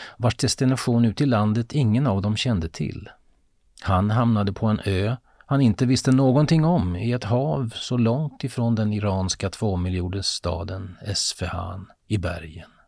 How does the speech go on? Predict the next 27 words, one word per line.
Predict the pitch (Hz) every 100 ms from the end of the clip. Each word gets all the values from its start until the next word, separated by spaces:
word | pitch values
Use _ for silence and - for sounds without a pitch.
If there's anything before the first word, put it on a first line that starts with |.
| _ _
Den | 127
tolfte | 113 139 131 - 139
november | 139 131 123 127
tjugohundrafemton | 120 139 117 113 117 - 117 104 - 98 98 101
anlände | - 107 95 92 90
han | 95 90
till | 90 107
ett | - -
tillfälligt | 175 123 - 120 113
flyktingboende | - 120 - 95 92 98 92 95 95 85
vid | 113
Gustavsvik | 120 - 117 104 87 87 92 - 113
i |
Visby. | 92 85 - - 90 - _ _ _ _ _ _ -
Idag | 101 90 92 -
tackar | 113 85 98 95
han | 95
sin | - 98
lyckliga | 110 - - 107 113
stjärna | - 117 98 98
för | - 107
att | 104
det |
blev | 113 95 95
som | 98 117
det | 135
blev, | 101 113 165 98